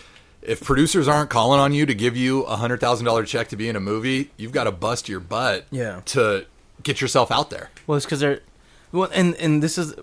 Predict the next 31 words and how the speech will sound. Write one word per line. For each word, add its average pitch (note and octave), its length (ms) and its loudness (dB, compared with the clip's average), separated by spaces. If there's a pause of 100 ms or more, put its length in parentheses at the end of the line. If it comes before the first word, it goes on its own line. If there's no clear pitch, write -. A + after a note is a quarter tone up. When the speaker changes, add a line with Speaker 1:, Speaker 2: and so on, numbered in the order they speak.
(120)
Speaker 2:
I B2+ 100 -2
talk C#3 180 -4
about B2+ 200 -4
this A#2+ 120 -10
a C3 40 -2
lot A#2 200 -2
with A#2+ 120 -4
other A2+ 200 -4
actors, A2 280 -6
the, A2+ 280 -6 (140)
the B2 100 -6
fine A#2+ 280 -4
line A#2 180 -4
between A2 500 -8 (260)
how A2 380 -2 (300)
a C3+ 140 -12
lot A2+ 300 -2
of A2 100 -10
producers A2+ 400 -8
are, G#2+ 160 -6
are A2 80 -10
moving G#2+ 320 -4
into, G#2 580 -8
well, A2+ 180 -6
these G#2+ 140 -8
people A2 280 -8
have G#2 140 -6
four G#2+ 200 -8
million F#2+ 280 -6
followers, C3+ 340 0
Speaker 1:
Yeah. A2+ 200 2